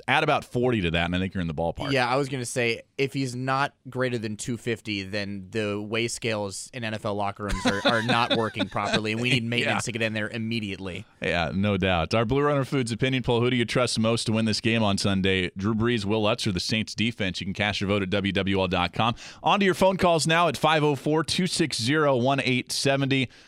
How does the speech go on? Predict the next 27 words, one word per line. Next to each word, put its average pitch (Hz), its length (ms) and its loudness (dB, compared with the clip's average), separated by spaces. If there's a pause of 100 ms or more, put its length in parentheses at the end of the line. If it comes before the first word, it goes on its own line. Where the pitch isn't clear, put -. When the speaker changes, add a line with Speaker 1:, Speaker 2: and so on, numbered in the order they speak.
(160)
Speaker 1:
Text - 280 -2
line 131 140 2
is 117 120 2
eight 123 120 2
seventy, 117 360 2
eight 110 120 0
seventy. 120 280 2
Line 117 240 2
those 107 180 0
calls 120 300 2
up. 120 160 2
We'll 104 80 -2
start 117 240 2
it 110 80 2
off 113 200 2
with 117 220 0
Miss 123 240 0
Carol 139 340 2
in 139 100 0
Houston. 165 380 0
Miss 139 140 0
Carol, 175 240 2
what's 127 140 0
going 147 180 2
on? 107 160 0 (3000)
Miss 104 220 0
Carol, 139 520 2